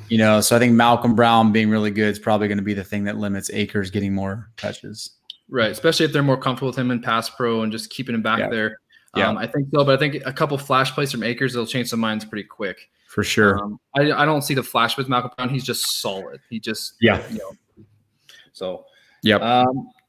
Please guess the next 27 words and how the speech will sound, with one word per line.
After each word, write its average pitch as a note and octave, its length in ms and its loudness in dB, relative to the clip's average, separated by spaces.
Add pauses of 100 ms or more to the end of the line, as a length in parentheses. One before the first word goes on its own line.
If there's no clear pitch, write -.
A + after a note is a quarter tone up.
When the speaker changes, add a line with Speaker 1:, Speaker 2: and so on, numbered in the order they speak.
Speaker 2:
Chase F3 280 2
Young, F3 300 2 (1500)
one B2 120 -2
and D3+ 60 0
a C#3+ 40 -2
half D3+ 160 0
sacks D3+ 420 0
in C#3 80 0
his B2 120 -2
debut C#3+ 580 0 (460)
in B2 160 -2
the A#2+ 320 -6
Washington D3+ 600 2
football C#3+ 540 -2
team's C3+ 680 -2 (220)
Speaker 1:
<laughs> - 300 0
Speaker 2:
opening E3 580 2
win, D3 460 2 (880)
<laughs> C#4+ 1300 -4
taking F3 320 2
down E3+ 220 2
the F3 60 -2
Eagles, D3 540 2
which B2+ 360 -4
just C#3 240 -4
makes C3+ 240 -4
me, C3+ 340 0